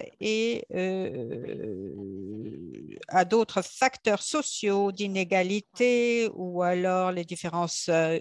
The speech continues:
ethniques, raciales et autres. Donc, on a une équation de manque d'équité.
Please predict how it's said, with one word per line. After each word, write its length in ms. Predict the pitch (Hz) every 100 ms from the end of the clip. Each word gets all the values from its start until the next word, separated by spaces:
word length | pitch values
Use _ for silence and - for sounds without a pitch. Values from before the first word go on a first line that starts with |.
| -
ethniques, 640 | 202 - 220 233 240 - 226 196
raciales 480 | 180 175 - 180 175
et 100 | 170
autres. 440 | - - - - 180 - - - - - _ _ _ _ _ _ -
Donc, 320 | 190 190 180 - -
on 240 | 202 214
a 180 | 208 196
une 200 | 202 190
équation 840 | 196 - 208 185 - - 226 262 220 214 175 170 175
de 260 | 214 220 - -
manque 640 | 123 190 190 220 240 220 - 165 214
d'équité. 560 | 220 - 190 - 156